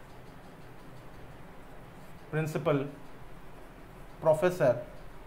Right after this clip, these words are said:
और men। चलो, एक बात बताओ,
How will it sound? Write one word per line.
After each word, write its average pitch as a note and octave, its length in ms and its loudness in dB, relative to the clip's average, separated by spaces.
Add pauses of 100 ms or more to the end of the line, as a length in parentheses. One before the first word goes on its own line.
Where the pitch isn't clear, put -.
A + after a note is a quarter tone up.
और D3+ 180 12
men। B2+ 160 2 (1200)
चलो, G3 180 12
एक G3 120 12
बात F3+ 160 12
बताओ, A#2+ 200 2